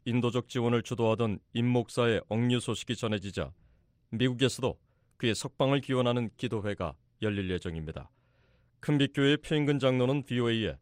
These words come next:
십 일 미 동부 뉴저지주에 이어 십일 일엔 뉴욕, 십삼 일엔 서부 로스앤젤레스에서 임 목사의 지인들과 교회 지도자들이 기도회를 열 계획이라고 말했습니다. 한국의 한국교회 언론에도 십 일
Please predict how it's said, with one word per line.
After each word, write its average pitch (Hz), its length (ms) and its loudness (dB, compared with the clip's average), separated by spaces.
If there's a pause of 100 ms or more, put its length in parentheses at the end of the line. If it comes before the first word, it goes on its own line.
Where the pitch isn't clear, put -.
(400)
십 - 220 -4
일 87 240 2
미 120 160 0
동부 127 300 0
뉴저지주에 120 720 0
이어 87 220 -4 (200)
십일 123 320 -2
일엔 131 340 2
뉴욕, 110 320 -2 (400)
십삼 131 380 0
일엔 135 200 2
서부 123 380 -4
로스앤젤레스에서 120 1040 -2 (400)
임 123 140 0
목사의 135 480 2
지인들과 120 640 -2 (420)
교회 131 260 2
지도자들이 120 680 0
기도회를 131 500 0
열 123 140 2
계획이라고 104 560 -6
말했습니다. 80 640 -8 (720)
한국의 135 480 2
한국교회 143 760 0
언론에도 127 460 2
십 131 240 -8
일 80 160 -4